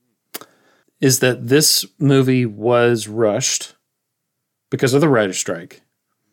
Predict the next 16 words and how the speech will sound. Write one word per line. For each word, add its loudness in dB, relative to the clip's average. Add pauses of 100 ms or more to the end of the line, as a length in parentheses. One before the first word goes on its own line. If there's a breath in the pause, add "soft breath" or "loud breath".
(340)
And 2
a -2 (160)
bunch 2
of 4 (160)
weird 0
shit -2
that -10
should 0
have 0
been -4
taken -4
out 0
in -6 (320)
the -2
first 0
rewrite 0